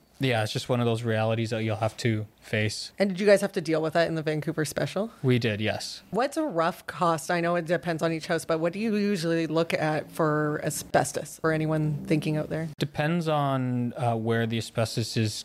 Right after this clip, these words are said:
Speaker 1: containing and what your scope of work for the project is. But it could be a-, as simple as removing lino tile for a thousand, two thousand dollars to,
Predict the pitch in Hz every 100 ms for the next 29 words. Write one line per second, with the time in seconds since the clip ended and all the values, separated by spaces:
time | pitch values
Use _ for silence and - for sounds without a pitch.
0 | - 117 113 110 113 135 175 - - -
1 | 120 113 117 113 113 - 117 107 110 110
2 | 110 - 107 - 98 104 113 - 131 147
3 | - - 113 107 - 123 127 120 123 120
4 | 120 120 120 120 - 123 120 113 - 117
5 | 123 113 113 113 107 - - - 120 117
6 | 117 117 110 113 107 127 113 117 113 113
7 | 120 120 120 120 113 - _ - 117 107
8 | 104 117 113 113 113 120 117 110 107 110
9 | 120 123 123 - - 113 110 110